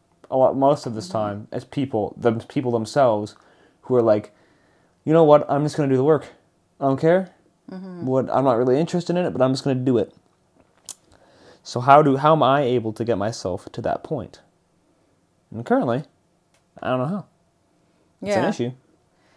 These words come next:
Speaker 2: Well, that's it. How can, how do you motivate yourself to do that?
Speaker 1: And then I just don't know. I don't know if it's,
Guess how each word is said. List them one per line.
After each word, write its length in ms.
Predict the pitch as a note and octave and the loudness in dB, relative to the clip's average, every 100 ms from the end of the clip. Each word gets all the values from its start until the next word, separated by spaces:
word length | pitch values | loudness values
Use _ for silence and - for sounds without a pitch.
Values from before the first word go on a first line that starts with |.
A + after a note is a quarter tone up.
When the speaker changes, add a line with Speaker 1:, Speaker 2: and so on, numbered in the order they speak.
| _ _ | _ _
Speaker 2:
Well, 200 | G#3 G3+ | -4 -2
that's 340 | G3+ - - | -4 -6 -12
it. 300 | - G#3 D#3+ | -10 -8 -10
How 240 | E3+ F3 E3+ | -8 -8 -8
can, 320 | - E3 E3 | -10 -14 -14
how 300 | - F3 F3+ | -10 -6 -6
do 80 | E3 | -8
you 120 | D#3+ | -8
motivate 480 | D#3+ D3 D3+ C#3 C3+ | -8 -8 -10 -12 -12
yourself 400 | C#3 - B2+ - | -14 -14 -14 -16
to 80 | C3+ | -20
do 180 | C#3 D3+ | -18 -16
that? 180 | - | -12
Speaker 1:
And 100 | A2 | -6
then 80 | A#2 | -2
I 140 | A#2 A2+ | -2 -2
just 180 | A2 | -4
don't 180 | A2+ G#2+ | -6 -6
know. 280 | C3 F3+ G2+ _ - | -6 -8 -12 _ -6
I 80 | |
don't 220 | G#2 G#2 G#2+ | -4 -2 -2
know 180 | G#2+ | -2
if 80 | G2+ | -2
it's, 280 | G#2 - | -4 -8